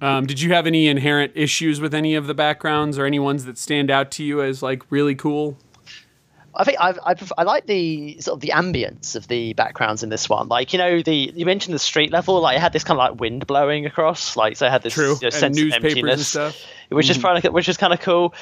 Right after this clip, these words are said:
Speaker 2: I mean, obviously it's not as, um, you know, vibrant as, say, a Street Fighter Two or anything, but it's still, for Mortal Kombat, it felt like a bit of a step forward.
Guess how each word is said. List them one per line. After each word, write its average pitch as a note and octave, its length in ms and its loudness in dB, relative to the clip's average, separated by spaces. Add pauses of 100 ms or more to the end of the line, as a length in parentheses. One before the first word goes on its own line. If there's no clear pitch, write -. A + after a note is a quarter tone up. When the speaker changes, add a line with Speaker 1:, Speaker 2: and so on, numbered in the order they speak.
Speaker 2:
I - 60 0
mean, A#3 120 4
obviously G3+ 340 2
it's D#3+ 120 -2
not D3 200 2
as, C3 140 -2
um, C3+ 340 2
you A#2 120 -10 (100)
know, A#2+ 300 0
vibrant B2 600 0
as, A2+ 120 -4
say, A2 200 2
a G#2 40 0
Street C#3 320 0
Fighter A2 320 0
Two C3+ 280 0
or G2+ 100 0
anything, G#2 380 -2
but A2+ 120 2
it's B2+ 120 0
still, D#3+ 240 2
for D#3+ 160 2
Mortal F3 400 0
Kombat, G#2+ 360 2
it B2 80 0
felt D3 200 0
like D#3 140 2
a C3 40 -4
bit B2+ 80 2
of A#2+ 60 -4
a - 40 -10
step - 300 0
forward. - 500 -2